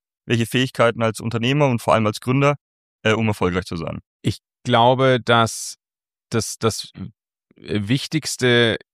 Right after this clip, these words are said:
Speaker 2: oder ein paar der wichtigsten Faktoren sind zum einen eine Leidenschaft für das Thema und, und, und damit auch verbunden eine gewisse Resilienz, weil es einfach,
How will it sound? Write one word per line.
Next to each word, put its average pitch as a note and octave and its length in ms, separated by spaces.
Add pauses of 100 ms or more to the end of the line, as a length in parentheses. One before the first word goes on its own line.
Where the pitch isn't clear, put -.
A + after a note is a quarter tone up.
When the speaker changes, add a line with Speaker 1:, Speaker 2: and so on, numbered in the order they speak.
(460)
Speaker 2:
oder A2 180
ein G#2+ 140
paar A#2 380
der A2 140
wichtigsten A#2 440
Faktoren A2 640
sind G2+ 320 (640)
zum A2 240
einen A2+ 720 (360)
eine A2 300
Leidenschaft G#2 720
für A#2 160
das G#2 220
Thema A#2 460
und, A2 300
und, A2+ 300
und G#2+ 260
damit A2 280
auch - 160
verbunden A2 580
eine G#2 160
gewisse G#2 440
Resilienz, G2+ 720 (720)
weil A2+ 120
es G#2+ 100
einfach, B2 540